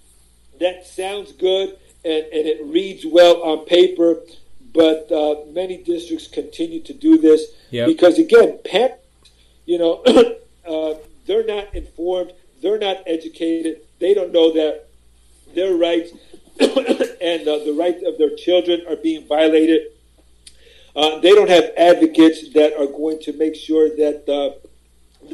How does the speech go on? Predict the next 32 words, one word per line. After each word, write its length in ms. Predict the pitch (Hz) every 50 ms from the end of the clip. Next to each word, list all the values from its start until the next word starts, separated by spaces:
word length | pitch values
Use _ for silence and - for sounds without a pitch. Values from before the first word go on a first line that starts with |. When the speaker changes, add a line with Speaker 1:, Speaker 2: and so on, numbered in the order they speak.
| - - -
Speaker 1:
their 140 | 165 170 170
rights 380 | 160 160 165 165 165 160 - - - - - - - -
and 100 | 151 143
the 80 | 151 151
rights 220 | 160 160 151 -
of 60 | -
their 160 | - 151 156 -
children 520 | - - 165 160 156 147 156 151 151 151 - - _ - - - - _ -
are, 280 | 147 147 151 156 151 - 165
are 140 | 151 147 139
not 280 | 151 156 160 160 -
being 220 | - 147 151 151 -
violated. 580 | 143 143 147 147 147 147 143 139 139 - - - - - - -
So, 480 | - - - - 170 160 160 160 160 160
uh, 200 | 147 151 160 160 185
even 320 | 190 202 196 185 175 170
though, 340 | 170 170 170 165 165 165 170
uh, 320 | 170 151 147 143 139 143 - - - _ - _ _ _ _ - - _ _ - 135
the 120 | 143 151
Department 500 | - - - - 160 170 170 170 165 156
of 140 | 151 135 - -
Justice 640 | - 165 165 156 - - - 165 160 151 - - - - - - - - -
intervened 720 | - 160 160 160 147 - - 151 160 170 170 165 160 139 - -
and, 300 | 160 147 143 139 139 127
uh, 320 | 143 139 143 143 135 135 - - _ _ _
they 200 | 139 - 139 143
reached 380 | 131 131 151 165 165 - - -
this 200 | 156 156 - -
agreement 460 | 143 - 131 147 160 165 156 156 156
and 120 | 156 147 135
this 200 | 143 135 - -
settlement 380 | - 156 156 156 147 151 156